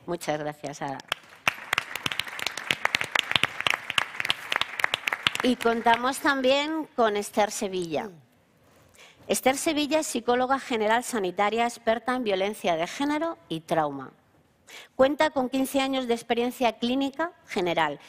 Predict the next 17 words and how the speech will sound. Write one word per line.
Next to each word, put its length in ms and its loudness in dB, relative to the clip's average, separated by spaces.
y 80 0
lleva 300 6
trabajando 480 2
en 100 -2
violencia 560 0
nueve 300 2
años. 500 -6
Ha 120 6
pasado 440 2
por 140 0
medidas, 520 0
medidas 500 0
telemáticas 640 0
de 60 2
alejamiento, 680 0
violencia 340 -2
sexual, 640 0